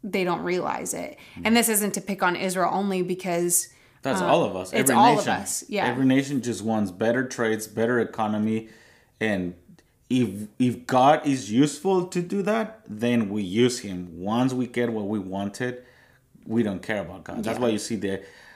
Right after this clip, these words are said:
Speaker 2: the harlotry of Israel over and over again. They were using God for the army, but in,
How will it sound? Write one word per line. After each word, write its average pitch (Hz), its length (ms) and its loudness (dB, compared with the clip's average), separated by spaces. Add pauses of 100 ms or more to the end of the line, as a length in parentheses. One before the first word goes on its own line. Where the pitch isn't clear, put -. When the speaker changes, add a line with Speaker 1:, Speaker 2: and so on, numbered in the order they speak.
(140)
Speaker 2:
the 92 180 -2
harlotry 117 680 2
of 92 120 -2
Israel 107 520 0
over 120 320 2
and 107 100 2
over 107 240 0
again. 101 460 0
They 101 120 -2
were 101 140 0
using 110 540 0
God 110 280 0
for 92 280 -6
the 82 180 -8
army, 127 600 0 (560)
but 123 120 4
in, 104 320 0